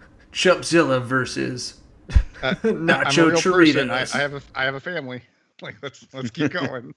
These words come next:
Speaker 2: <laughs> Alrighty. Well, thank you for the review there, Mayor McCheese.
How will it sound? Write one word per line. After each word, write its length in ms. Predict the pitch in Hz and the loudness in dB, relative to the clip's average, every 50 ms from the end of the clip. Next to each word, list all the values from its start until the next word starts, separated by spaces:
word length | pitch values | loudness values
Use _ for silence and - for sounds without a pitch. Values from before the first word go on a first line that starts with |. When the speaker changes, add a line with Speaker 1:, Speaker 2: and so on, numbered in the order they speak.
| _ _ _ _ _ _ | _ _ _ _ _ _
Speaker 2:
<laughs> 340 | _ _ - - _ - - | _ _ -20 -20 _ -6 -2
Alrighty. 320 | 208 190 196 226 190 135 | 0 2 2 2 2 0
Well, 180 | 113 127 127 - | 0 -2 -4 -4
thank 220 | - 226 214 - - | -4 -6 -6 -4 -4
you 80 | 190 | -4
for 180 | 170 - 160 151 | -4 -2 -4 -4
the 80 | 143 | -2
review 460 | 123 127 123 113 110 160 214 233 220 165 | -2 -2 -2 -2 -2 -2 -2 0 0 2
there, 440 | 143 131 120 117 127 147 - - - | 2 2 2 2 0 0 -4 -6 -8
Mayor 240 | 127 127 120 117 113 | -8 -4 -4 -4 -4
McCheese. 560 | 113 113 80 - - 123 117 131 160 165 - | -4 -6 -8 -8 -8 -6 -4 -4 -4 -6 -8